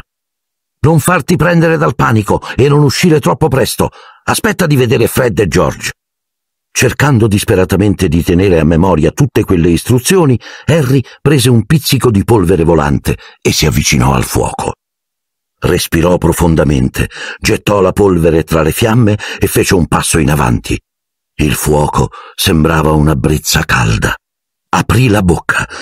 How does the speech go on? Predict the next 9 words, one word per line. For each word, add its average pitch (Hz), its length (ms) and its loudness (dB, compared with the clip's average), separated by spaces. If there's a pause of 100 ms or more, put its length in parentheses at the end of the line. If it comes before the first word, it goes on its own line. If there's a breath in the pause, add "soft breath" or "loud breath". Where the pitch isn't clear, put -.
(120 loud breath)
e 104 160 2
immediatamente 90 840 0 (160 loud breath)
inghiottì 101 540 2
una 90 220 2
gran 95 280 0
quantità 85 560 0
di 76 160 0
cenere 78 440 2
bollente. 69 720 -2